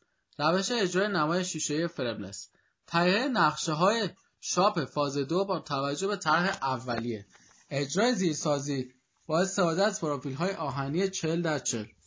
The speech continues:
ساخت فرم‌های آلومینیومی بر اساس نقشه‌ها و ابعاد دقیق اجرا شده. قابل ذکر است که کلیه مراحل کار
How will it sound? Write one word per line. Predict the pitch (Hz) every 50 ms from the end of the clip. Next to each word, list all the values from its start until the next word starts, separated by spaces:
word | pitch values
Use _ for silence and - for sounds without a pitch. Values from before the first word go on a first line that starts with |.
| _ - - _ - _ -
ساخت | - - 175 196 214 - - 254
فرم‌های | 233 - - 185 175 165 160 156 170 196 220
آلومینیومی | 214 - 165 156 151 160 156 151 151 151 175 196
بر | 208 202 175 139
اساس | 135 135 - 190 180 220
نقشه‌ها | 208 196 156 135 127 - - - 143 139 160 185 196 190 - - _ - _ _ _ _ -
و | 202
ابعاد | 202 180 160 139 - - 180 185 202
دقیق | 202 180 165 147 147 156 175 175 170
اجرا | 139 127 127 135 123 123
شده. | 120 - 139 123 123 127 120 110 - _ _ _ _ - _ _ _ _ _ -
قابل | - 143 147 160 170 180 175
ذکر | 175 233 247 247 190 165
است | 135 -
که | - 139
کلیه | - - 156 156 156 156 180 208
مراحل | 220 220 190 160 147 139 147 160 180 180
کار | 175 - - 170 175 196 202 196